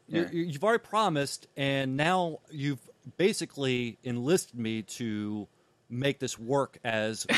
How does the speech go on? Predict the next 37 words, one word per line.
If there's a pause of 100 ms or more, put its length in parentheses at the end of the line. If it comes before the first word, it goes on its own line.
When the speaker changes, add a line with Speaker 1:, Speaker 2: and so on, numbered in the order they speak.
(160)
Speaker 1:
my
Fisk
Speaker 2:
<laughs>
Speaker 1:
character. (680)
Speaker 2:
Whoa,
Speaker 1:
And
I
may
Speaker 2:
okay,
Speaker 1:
have
Speaker 2:
you
Speaker 1:
to
Speaker 2:
gotta
Speaker 1:
shame
you (320)
in
order
to
do
it. (120)
I
may
have
to
tear
you
both
down. (400)
Uh,
Speaker 2:
And
rebuild
us
Speaker 1:
in
Speaker 2:
in,
in
your
image.